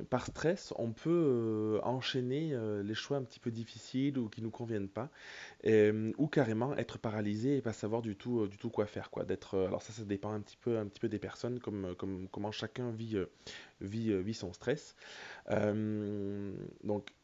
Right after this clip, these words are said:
déjà, ce que j'aimerais te dire, c'est que c'est ok, c'est normal. On, on est tous stressés, euh, par moments. Parfois, t'as,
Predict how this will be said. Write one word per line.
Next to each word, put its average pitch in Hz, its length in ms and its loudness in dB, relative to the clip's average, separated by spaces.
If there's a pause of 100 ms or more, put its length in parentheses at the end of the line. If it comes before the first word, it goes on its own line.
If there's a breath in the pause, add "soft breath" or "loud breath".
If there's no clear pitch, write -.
(460)
déjà, 175 580 4
ce 117 100 -4
que - 80 -6
j'aimerais 131 280 2
te 127 80 -2
dire, 120 240 -2
c'est - 100 -4
que - 80 -8
c'est - 120 0
ok, 98 280 0
c'est 120 160 -4
normal. 104 460 -2 (520 loud breath)
On, 101 640 2 (160)
on 110 100 0
est 113 120 2
tous 185 140 -4
stressés, 127 760 -2 (100)
euh, 104 80 0
par 104 180 -4
moments. 110 380 0
Parfois, 120 360 -6
t'as, 101 240 2